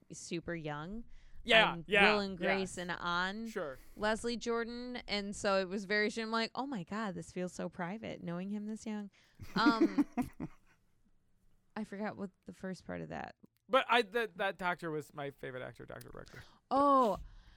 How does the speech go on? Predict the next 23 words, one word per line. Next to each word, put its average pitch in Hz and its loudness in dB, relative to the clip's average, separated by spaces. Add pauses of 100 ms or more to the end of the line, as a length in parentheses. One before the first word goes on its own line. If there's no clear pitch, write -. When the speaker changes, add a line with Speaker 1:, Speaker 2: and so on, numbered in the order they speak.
(380)
Speaker 1:
he 233 6
was 277 2
a 277 4
close 233 4
second 196 4
because 196 0
he 202 -4
took - -2
it 196 0 (200)
just 202 2
serious 185 -2
enough. 170 -2 (140)
And 285 -2
he 269 -4
looked 208 -2
like 240 0
that 220 2
one 190 -2
guy 196 0
in 208 -6
Twin 214 -8
Peaks. - -12 (840)
Speaker 2:
Uh, 208 6